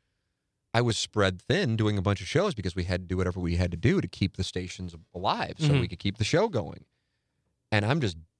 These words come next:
Speaker 1: done with that, man. I am done with that. And this absolutely cements that, you know, at least for the, you know, the, the duration of my contract, I am done with that and have zero interest in going back to it. Uh, we can focus on T M A. We can focus on our podcast. A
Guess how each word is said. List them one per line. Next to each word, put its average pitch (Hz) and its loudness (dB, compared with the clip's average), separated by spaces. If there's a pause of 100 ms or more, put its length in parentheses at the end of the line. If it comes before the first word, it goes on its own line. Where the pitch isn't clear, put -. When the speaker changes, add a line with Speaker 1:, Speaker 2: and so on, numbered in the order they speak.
(240)
Speaker 1:
done 180 6
with - -2
that, 82 -10
man. 127 -4
I 120 -2
am 95 -2 (260)
done 143 4
with 127 0
that. 78 -4
And 90 0
this 107 0 (160)
absolutely 104 0
cements 87 -2
that, 92 -2
you 113 0
know, 82 -4
at - -10
least 98 -2
for - -8
the, 87 -8
you 98 -4
know, 78 -10
the, 110 -12 (180)
the - -16
duration 95 -4
of 87 -6
my 78 -8
contract, 135 -2
I 92 0
am 87 -6 (680)
done 87 4
with 85 0
that 73 -4
and 95 6
have 87 6
zero 90 4
interest 95 -2
in 90 -4
going 85 -4
back 120 2
to - -4
it. - -6 (500)
Uh, 85 4
we 90 2
can 90 2
focus 98 4
on 101 4
T 117 2
M 113 4
A. 147 2 (220)
We 85 -2
can 87 -4
focus - -2
on 101 0
our 110 0
podcast. 107 0
A 95 -16